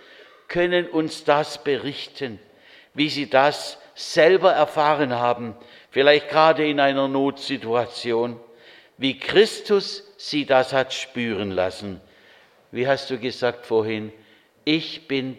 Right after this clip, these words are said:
bei euch alle Tage bis an der Weltende.“ Der Jugendgruppenleiter, ach,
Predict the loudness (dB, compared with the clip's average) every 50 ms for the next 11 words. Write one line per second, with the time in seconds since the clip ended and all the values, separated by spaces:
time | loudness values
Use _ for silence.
0 | -8 -4 -2 0 0 0 0 -2 -4 -6 -6 -6 -8 -8 -12 -14 -18 -20 _ _
1 | _ _ _ _ _ 2 4 4 4 2 0 -4 -6 -8 -8 -6 -4 -4 -4 -6
2 | -8 -12 -14 -16 -16 -18 _ _ _ _ _ _ _ _ _ _ _ _ -4 -4
3 | -4 -4 -6 -10 -12 -10 -8 -6 -6 -2 0 0 2 2 0 0 -2 -2 -2 -2
4 | -4 -6 -8 -12 -18 _ _ -14 -14 -14 -14 -16 -18 -18 -20 -20 -20 -20 _ _
5 | _ _ _ _ _ -18 -18 -16 -16 -18 -20 -20 2 6 6 8 8 6 4 2
6 | 2 0 0 -4 -6 -4 -2 0 0 0 0 -4 -4 0 4 4 6 6 4 2
7 | -2 -4 -6 -6 -6 -10 -18 -20 -20 _ _ _ _ _ _ _ _ _ _ _
8 | _ _ _ _ _ _ _ _ _ _ _ _ _ _ _ _ _ -8 -6 -6
9 | -6 -8 -12